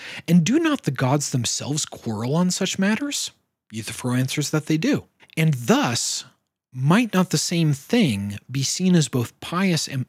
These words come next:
and impious on the basis that the gods might disagree as to what is pleasing to them?" And though Euthyphro has a counterargument that progresses the dialectic further,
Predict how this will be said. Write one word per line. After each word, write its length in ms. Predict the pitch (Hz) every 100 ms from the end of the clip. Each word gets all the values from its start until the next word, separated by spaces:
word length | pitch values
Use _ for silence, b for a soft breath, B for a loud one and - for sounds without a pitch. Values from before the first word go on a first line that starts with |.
| -
and 280 | 135 127 123
impious 800 | - 240 - - 76 67 - - - _ _ _ _
on 160 | 143 147
the 80 | 127
basis 500 | 160 208 - 180 -
that 160 | 139
the 80 | -
gods 480 | 117 165 170 123 117
might 240 | 117 110
disagree 560 | 156 - 139 160 160 127
as 140 | 117
to 100 | -
what 180 | 123 123
is 120 | 127
pleasing 420 | - 160 196 139
to 100 | 104
them?" 220 | 90 85 - - _ _ _ _ _ _ _ _
And 140 | 147 151
though 80 |
Euthyphro 560 | 147 151 156 135 151 131
has 180 | 135 113
a 40 |
counterargument 720 | - 135 127 123 120 120 120 113
that 160 | 110
progresses 480 | 117 120 117 - 107
the 100 | -
dialectic 580 | 107 104 95 92 - -
further, 480 | - 170 156 147